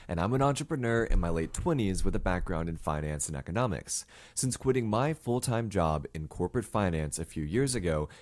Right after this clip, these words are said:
I've built a seven-figure media business and actively advise some of the most well-known fintech companies around the world. As the show name might suggest, every episode we talk about rich habits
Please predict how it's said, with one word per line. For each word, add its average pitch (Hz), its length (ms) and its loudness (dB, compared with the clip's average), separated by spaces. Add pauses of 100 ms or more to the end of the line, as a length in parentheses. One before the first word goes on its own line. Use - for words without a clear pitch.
(140)
I've 127 320 0
built 98 300 4
a - 80 -2
seven-figure 87 840 0
media 117 340 4
business 104 580 0
and 98 220 -4
actively 135 420 -4
advise 85 640 -2
some 92 200 -2
of 85 40 -2
the 85 60 -2
most 85 260 -2
well-known 101 540 2
fintech 127 400 -4
companies 80 540 0
around 73 220 0
the 69 60 -2
world. 73 360 0 (560)
As 104 300 0
the 139 100 -2
show 101 320 2
name 92 260 2
might 78 280 0
suggest, 73 680 0 (100)
every 107 600 2 (100)
episode 76 560 0
we 76 100 -2
talk 80 280 -2
about 73 260 -4
rich 78 480 2
habits 101 600 2